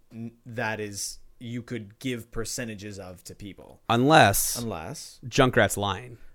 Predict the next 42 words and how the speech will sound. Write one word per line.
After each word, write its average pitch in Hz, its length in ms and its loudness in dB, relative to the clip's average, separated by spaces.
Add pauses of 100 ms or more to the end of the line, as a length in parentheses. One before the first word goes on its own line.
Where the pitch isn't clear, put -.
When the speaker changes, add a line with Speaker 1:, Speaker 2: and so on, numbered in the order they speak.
Speaker 1:
Unless 127 220 -6
Junkrat's 90 400 -12
lying. 64 260 -12
Speaker 2:
I 135 80 10
mean, 139 220 10
what, 135 180 8
what 143 160 12
if 143 140 6
he's 139 440 10
playing 139 240 2
on 117 120 2
this, 101 160 0
that 110 200 0
everybody 151 440 4
around 147 180 2
here 135 120 2
is 123 120 0
dumb, 131 260 2
they 120 140 0
think 123 200 -2
the 117 60 -2
treasure 120 380 6
is 107 100 4
a 104 40 0
gold 110 300 0
bar. 95 440 0 (360)
Speaker 1:
Mm-hmm. 107 220 -12
Speaker 2:
It's 113 240 6
something 98 400 0
so 104 320 -4
much 98 300 -6
bigger. 101 340 0
And 120 240 0
he's 127 180 6
playing 123 300 4
on, 117 240 4
on, 110 340 4
uh, 101 360 4 (180)
Mako 113 340 2
Rutledge, 110 720 0
uh, 110 260 2
or 107 400 -2